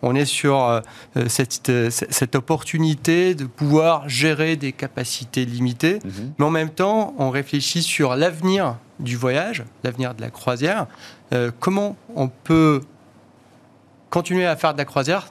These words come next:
Speaker 1: tout en préservant à la fois la sécurité et la santé de nos, nos passagers et, euh, l'environnement et la nature.
Speaker 2: Oui,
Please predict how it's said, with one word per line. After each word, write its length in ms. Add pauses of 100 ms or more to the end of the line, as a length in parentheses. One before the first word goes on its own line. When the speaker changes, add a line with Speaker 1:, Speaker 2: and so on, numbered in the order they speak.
Speaker 1:
tout 220
en 80
préservant 560
à 60
la 100
fois 220
la 100
sécurité 640
et 60
la 100
santé 320
de 80
nos, 180
nos 140
passagers 580 (380)
et, 240
euh, 440
l'environnement 520
et 40
la 80
nature. 360 (220)
Speaker 2:
Oui, 200